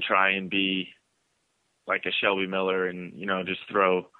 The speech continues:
fastball, fastball, and, you know, throw it by people. I think I just need to show 'em who I am and, you know, what type of pitcher. And, um, you know, so they, they, they made the trade for me, so I think they know what they're getting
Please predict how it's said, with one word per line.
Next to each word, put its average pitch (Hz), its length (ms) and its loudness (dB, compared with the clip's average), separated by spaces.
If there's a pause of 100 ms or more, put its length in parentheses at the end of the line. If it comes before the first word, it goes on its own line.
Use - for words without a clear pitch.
(720)
fastball, 101 520 2
fastball, 95 560 0
and, 95 100 -8
you 95 80 -8
know, 90 200 -4
throw 101 180 2
it 85 60 -2
by 95 200 2
people. 98 280 -4
I 98 80 0
think 113 180 -4
I 107 60 0
just 104 180 -6
need 104 120 -4
to 95 60 -4
show 98 220 0
'em 95 120 -8 (120)
who 104 140 0
I 98 120 2
am 98 320 -2
and, 95 100 -14 (520)
you 98 60 -6
know, 98 100 0
what 98 200 2
type 98 180 2
of 90 120 -4
pitcher. 110 520 -2 (180)
And, 90 420 -2 (680)
um, 95 240 0
you 98 60 -2
know, 98 220 0
so 110 80 2
they, 98 260 2 (100)
they, 107 320 2
they 117 100 4
made 117 180 2
the 101 60 0
trade 104 320 0
for 107 140 0
me, 110 180 -4
so 95 180 2
I 87 120 2
think 104 180 -4
they 104 120 0
know 98 380 2
what 104 220 2
they're 95 100 2
getting 98 460 0